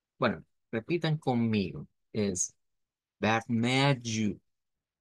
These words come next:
Una vez más, vermelho. Si lo queremos hacer con la H aspirada, sonaría como vermelho, vermelho.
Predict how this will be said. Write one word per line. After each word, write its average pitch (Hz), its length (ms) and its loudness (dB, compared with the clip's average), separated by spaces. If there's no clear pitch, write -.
Una 101 120 -10
vez 107 80 -8
más, 160 460 -2
vermelho. 110 1400 0
Si - 200 -8
lo 104 140 -2
queremos 139 440 0
hacer 156 320 0
con 101 220 0
la 95 200 2
H 107 200 -2
aspirada, 160 600 2
sonaría 180 460 -2
como 151 360 0
vermelho, 113 920 -2
vermelho. - 1300 -4